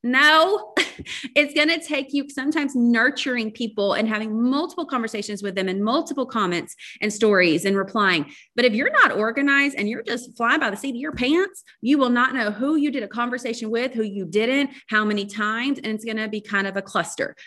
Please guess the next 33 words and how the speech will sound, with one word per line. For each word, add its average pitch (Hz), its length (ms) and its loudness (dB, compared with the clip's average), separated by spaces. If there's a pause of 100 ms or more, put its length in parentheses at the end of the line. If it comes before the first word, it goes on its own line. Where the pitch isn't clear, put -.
But 190 120 4
when 202 200 6
you're 202 360 0 (100)
organized 277 580 2
like 320 180 -2
this 214 300 -2
and 185 140 -4
you're 165 80 -4
very 180 240 -4
structured, 233 500 -4
you 214 100 0
can 180 140 -6
check 240 360 -2
off. 247 360 4 (320)
And 214 140 2
it's 208 140 -4
interesting 254 440 -2
to 254 60 -12
see, 226 180 -6
"Wow, 202 480 0
that 277 220 -4
took 196 260 -4
seven 320 500 0
check 330 280 -4
marks 180 260 -2
before 202 300 -2
they 220 160 2
asked 220 260 0
me 247 120 -2
what 214 180 0
I 214 100 2
was 226 200 -2
doing." 160 380 -2